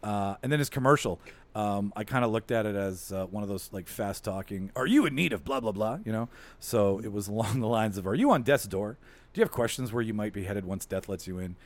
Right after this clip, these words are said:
If so, please contact Beetlejuice, your friendly neighborhood bioexorcist. With over one hundred years of shape-shifting, demonic possession, spellcasting, and trickery, you can count on him finding your ass into heaven or hell. Don't believe me? Well, he attended Juilliard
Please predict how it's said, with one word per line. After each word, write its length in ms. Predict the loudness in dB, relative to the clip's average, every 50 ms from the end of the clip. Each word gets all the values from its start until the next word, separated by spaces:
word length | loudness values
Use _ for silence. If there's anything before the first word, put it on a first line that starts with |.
| -20 0 0
If 120 | 2 2
so, 240 | 4 4 4 4 4
please 240 | 0 -2 -2 -2 -2
contact 340 | -4 -4 -2 -2 -4 -4
Beetlejuice, 460 | -4 -6 -6 -6 -6 -8 -14 -14 -12 -10
your 60 | -10
friendly 320 | -6 -6 -4 -4 -4 -4 -4
neighborhood 500 | -4 -6 -6 -6 -6 -4 -4 -6 -6 -6
bioexorcist. 800 | -6 -6 -4 -4 -4 -4 -4 -6 -8 -12 -14 -14 -14 -16 -18 -18 -20 -20 -20 -20 -20 -12
With 140 | -10 -6 -4
over 160 | -4 -4 -4 -6
one 260 | -2 0 2 4 4
hundred 260 | 4 4 4 4 4
years 240 | 4 0 -2 -2 -2
of 80 | -6 -8
shape-shifting, 640 | -2 0 0 0 0 -2 -6 -8 -6 -8 -10 -10
demonic 340 | -8 -6 -4 -4 -4 -4 -4 -6
possession, 380 | -8 -6 -6 -6 -8 -8 -12
spellcasting, 680 | -14 -6 -2 0 0 0 0 0 -2 -2 -2 -4 -6
and 80 | -8 -4
trickery, 380 | -2 -2 -2 -2 -2 -4 -4 -6 -8 -14 -20 -14 -4 -2
you 100 | -2 0
can 140 | 0 -2
count 240 | 0 2 2 4 4
on 100 | 4 2
him 160 | 2 0 0
finding 320 | 0 0 0 0 0 0 0
your 140 | 0 2 2
ass 260 | 2 0 -2 -2 -2
into 160 | -2 -2 -2
heaven 280 | 0 -2 -2 -2 -4 -4
or 220 | -2 0 0 0 0
hell. 280 | 0 -2 -2 -2 -4 -6 -10 -20 -20 -20 -10
Don't 180 | -4 -2 -2 -2
believe 300 | 0 0 0 0 0 0
me? 200 | -2 -4 -4 -6 -6 -4
Well, 240 | -2 -2 -2 -2 -4 -6 -14 -20 -16 -8
he 100 | -6 -6
attended 320 | -2 0 0 0 0 0
Juilliard 460 | 0 0 2 2 4 2 0 -2 -6